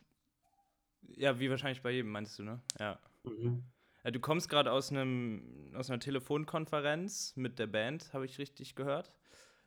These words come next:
Speaker 1: Äh,
Speaker 2: Ja.
Speaker 1: seht ihr euch nur noch so oder seht ihr euch, äh,
Speaker 2: Ja,
Speaker 1: auch live?
Speaker 2: ausschließlich.
Speaker 1: Ausschließlich, okay.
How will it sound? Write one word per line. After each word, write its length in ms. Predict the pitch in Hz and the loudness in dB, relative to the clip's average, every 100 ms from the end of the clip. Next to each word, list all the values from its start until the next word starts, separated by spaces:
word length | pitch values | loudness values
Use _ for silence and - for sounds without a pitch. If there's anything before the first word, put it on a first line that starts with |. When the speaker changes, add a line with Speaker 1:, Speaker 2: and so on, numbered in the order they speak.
| - | 0
Speaker 1:
Äh, 60 | 120 | 10
Speaker 2:
Ja. 260 | 117 113 - - - | 10 10 0 -14 -8
Speaker 1:
seht 300 | 117 151 165 | 0 2 6
ihr 80 | |
euch 160 | 135 127 | 6 6
nur 100 | 147 | 2
noch 140 | 139 | 0
so 320 | 113 120 151 101 | 0 0 0 0
oder 220 | 123 123 | 0 2
seht 200 | 117 123 | 0 0
ihr 100 | 113 | 0
euch, 420 | 101 117 - - - | 0 -2 -4 -14 -6
äh, 300 | 110 104 101 98 | -2 -2 -2 8
Speaker 2:
Ja, 140 | 123 | 10
Speaker 1:
auch 60 | 110 | 10
live? 100 | 117 | 8
Speaker 2:
ausschließlich. 520 | 98 120 - 113 - _ _ - | 6 4 4 2 0 _ _ -8
Speaker 1:
Ausschließlich, 640 | 107 - 104 - 90 - 101 | -6 -6 -8 -14 -14 -14 -16
okay. 200 | - | -12